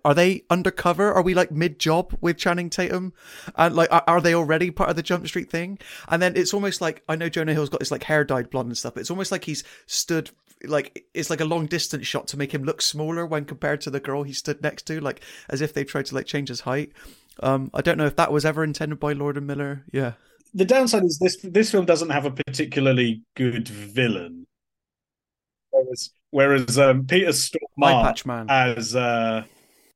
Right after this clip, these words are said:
Speaker 2: as the ghost and his daughter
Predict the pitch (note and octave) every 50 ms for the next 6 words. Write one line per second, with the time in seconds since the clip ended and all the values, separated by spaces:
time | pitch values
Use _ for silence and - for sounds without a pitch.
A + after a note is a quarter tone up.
0 | _ - B2 B2 B2 - - C3+ C3 C3+ C#3+ C3+ A#2+ G#2+ G2+ G2 G2 - - -
1 | - - _ _ _ _ _ _ _ _ _ - C3+ B2+ B2+ - C3+ B2 G#2 A2+
2 | - - D3 C#3+ C3+ C3 C3 - A#2 G#2 G2 F#2+ F#2+